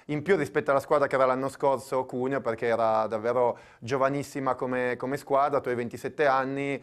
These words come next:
appunto sei nel pieno, insomma, hai ancora tantissima, eh, carriera davanti, davanti a te, sei giovanissima, ma hai esperienza, esperienza in questa, in questo campionato, insomma, questo è anche un valore in più anche rispetto al mercato che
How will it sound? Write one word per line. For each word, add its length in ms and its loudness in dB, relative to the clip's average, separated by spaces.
appunto 320 -6
sei 380 -4
nel 180 -6
pieno, 300 0
insomma, 400 0
hai 160 2
ancora 240 2
tantissima, 680 0
eh, 300 4
carriera 380 4
davanti, 540 2
davanti 400 2
a 60 2
te, 120 0
sei 140 -2
giovanissima, 560 0
ma 340 2
hai 180 0
esperienza, 720 -2
esperienza 500 -4
in 100 -4
questa, 400 0
in 80 -6
questo 200 -10
campionato, 720 0
insomma, 420 -2
questo 300 2
è 40 2
anche 720 0
un 140 -4
valore 280 6
in 80 0
più 560 4
anche 340 2
rispetto 440 2
al 140 4
mercato 560 6
che 360 4